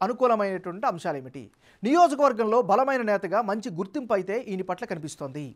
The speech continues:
మరోవైపు జనంలో మంచి ఇమేజ్ను ఈయన సాధించుకోగలిగారు. ఇక గ్రౌండ్ లెవెల్లో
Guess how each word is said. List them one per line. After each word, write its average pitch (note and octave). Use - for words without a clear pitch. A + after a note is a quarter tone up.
మరోవైపు E3+
జనంలో D4
మంచి D4+
ఇమేజ్ను B3+
ఈయన B3
సాధించుకోగలిగారు. E3
ఇక A3
గ్రౌండ్ B3
లెవెల్లో G#3+